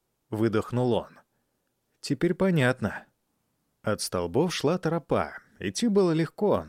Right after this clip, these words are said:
ноги сами несли, и Ситрик чувствовал себя отдохнувшим. Еле веки не стало будить его с рассветом, и он проснулся сам лишь в середине дня.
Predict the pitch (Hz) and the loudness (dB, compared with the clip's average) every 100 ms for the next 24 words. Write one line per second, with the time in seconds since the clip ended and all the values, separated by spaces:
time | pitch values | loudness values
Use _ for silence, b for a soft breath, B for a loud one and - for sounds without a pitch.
0 | 76 147 147 117 - 151 107 95 92 - | -8 -6 0 0 2 0 2 0 0 0
1 | 151 139 101 - 143 131 - - 156 - | 2 2 0 -2 -2 -2 -4 -4 -4 0
2 | 135 123 135 127 123 113 120 117 104 82 | 0 0 0 2 0 2 0 0 -2 -2
3 | - 76 - _ _ _ _ _ _ _ | -8 -10 -12 _ _ _ _ _ _ _
4 | _ - 214 196 165 196 - 160 165 - | _ -4 2 4 4 2 2 0 0 0
5 | 180 107 90 98 101 - 95 92 110 107 | 2 4 2 2 2 2 2 2 2 0
6 | - 170 196 175 135 143 185 160 165 - | 0 2 2 2 0 2 0 0 -2 -2
7 | 180 165 - 143 - 175 143 131 123 - | -2 -2 0 -2 0 -2 0 0 0 0
8 | 123 123 117 120 131 98 78 - | 2 4 2 2 0 -2 -4 -10